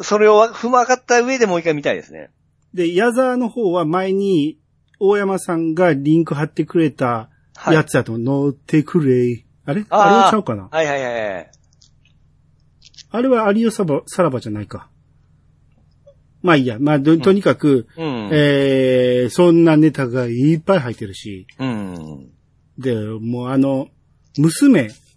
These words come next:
Speaker 1: うん。
Speaker 2: めちゃい-、よく見えてく-、きたんやけど、俺。
Speaker 1: <laughs>
Speaker 2: めっちゃ好きになっちゃいましたね。
Speaker 1: そう。
Speaker 2: どんどんどんどん。
Speaker 1: そうね。
Speaker 2: だから最初は、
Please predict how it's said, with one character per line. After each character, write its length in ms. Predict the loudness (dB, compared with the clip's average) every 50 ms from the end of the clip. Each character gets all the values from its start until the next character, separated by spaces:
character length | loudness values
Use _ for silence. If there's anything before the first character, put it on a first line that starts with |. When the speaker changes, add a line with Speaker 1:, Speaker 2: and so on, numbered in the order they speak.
| _ _ _ _
Speaker 1:
う 80 | -6 -6
ん。 180 | -6 -6 -8 -12 _ _ _ _ _ _ -20 _ _ -10 -4
Speaker 2:
め 260 | 0 2 4 4 2
ち 120 | 2 0 -2
ゃ 140 | -2 -2 -2
い-、 160 | -4 -8 -10 -10 -12 -12 -12 -10
よ 180 | -4 -2 -2 -2
く 140 | -2 -4 -4
見 160 | -4 -4 -4
え 80 | -6 -8
て 100 | -12 -16
く-、 240 | _ -20 -20 -20 _ _ _
き 100 | -14 -10
た 120 | -8 -8
ん 60 | -8
や 80 | -10 -14
け 80 | -18 -18
ど、 100 | -20 -20
俺。 140 | -20 -20 _ _
Speaker 1:
<laughs> 680 | _ 0 0 2 2 0 0 0 -2 -2 0 -2 0 2
Speaker 2:
め 100 | 0 0
っ 40 |
ち 120 | 2 0 -2
ゃ 20 | 0
好 140 | -2 -2 -2
き 140 | 0 0 0
に 60 | 0
な 100 | -2 -4
っ 60 | -6
ち 120 | -10 -10
ゃ 40 | -10
い 40 | -8 -8 -10
ま 120 | -10 -10
し 120 | -10 -12
た 60 | -12 -12
ね。 120 | -12 -8 -6 -6 -4 -2 -2 -2 0 0 0 2 2 0 0 0
Speaker 1:
そ 80 | -2 0
う。 40 | 2
Speaker 2:
ど 120 | 2 2
ん 40 | 2
ど 160 | 2 0 -2
ん 80 | -4 -4
ど 140 | -4 -2 -2
ん 80 | -2 -4
ど 120 | -6 -10
ん。 60 | -16 -20 _ _ _ _ -18 -16 -16 -16 -16 -18
Speaker 1:
そ 200 | -8 -4 -4 -4
う 60 | -4 -4
ね。 300 | -8 -10 -10 -10 -12 _ _ _ -20 -20 -20 -20 -20 -20 _ _ _ _ _ _
Speaker 2:
だ 100 | -2 -2 0
か 80 | 0
ら 60 | -4 -6
最 320 | -6 -6 -4 -2 -2 -2
初 140 | -4 -6 -6
は、 460 | -4 -4 -2 -2 -2 -2 -4 -6 -12